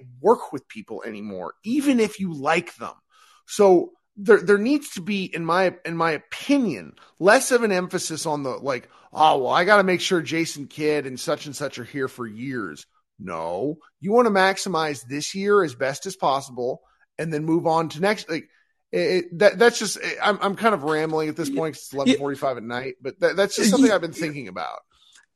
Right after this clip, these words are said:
Speaker 2: Yeah, yeah, and, and I understand, like, but I, I, I, I look at Luka. Luka, you know, he, he does everything right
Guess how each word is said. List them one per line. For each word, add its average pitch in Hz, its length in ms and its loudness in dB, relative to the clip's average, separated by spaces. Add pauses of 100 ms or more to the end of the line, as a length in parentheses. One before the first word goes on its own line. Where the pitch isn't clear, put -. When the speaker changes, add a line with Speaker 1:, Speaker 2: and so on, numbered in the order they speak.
Speaker 2:
Yeah, 277 300 12
yeah, 240 300 10
and, 233 180 6
and 254 160 6
I 294 120 10
understand, 214 460 6
like, 190 220 6
but 180 280 10
I, 208 260 8
I, 175 180 8 (140)
I, 165 200 6 (300)
I - 100 8
look 196 200 6
at 208 100 8
Luka. 147 600 4
Luka, 151 640 6
you 165 160 2
know, 127 400 4 (640)
he, 160 260 4
he 151 560 4
does 160 320 8
everything 160 480 6
right 127 420 6